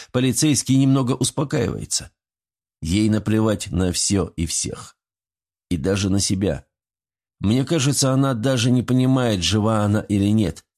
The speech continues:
Совсем как-то... как кукла механическая. «Наверное, это действие препаратов»,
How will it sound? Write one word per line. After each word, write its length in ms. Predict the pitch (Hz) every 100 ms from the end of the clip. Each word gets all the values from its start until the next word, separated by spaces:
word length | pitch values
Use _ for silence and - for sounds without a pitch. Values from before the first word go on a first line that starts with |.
| _ _ _ _ -
Совсем 640 | - - - 127 113 98
как-то... 640 | 107 95 - 98 87 76 - _ _ _ _ _ _
как 260 | - 101 -
кукла 420 | 143 - 82 64 -
механическая. 880 | 80 - 80 73 - - - - - _ _ _ _ _ _ _ _ _ _
«Наверное, 540 | 80 85 98 95 98
это 240 | 110 - 98
действие 520 | 90 101 - 101 98
препаратов», 720 | 95 98 98 104 98 78 -